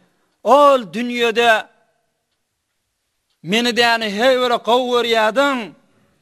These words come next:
Meni ýüregiňe jaýlaşdyrypdyň,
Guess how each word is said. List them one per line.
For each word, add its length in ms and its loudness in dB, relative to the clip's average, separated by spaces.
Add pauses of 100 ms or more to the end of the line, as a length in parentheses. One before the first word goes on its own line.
(560)
Meni 260 -2 (100)
ýüregiňe 480 0
jaýlaşdyrypdyň, 960 -4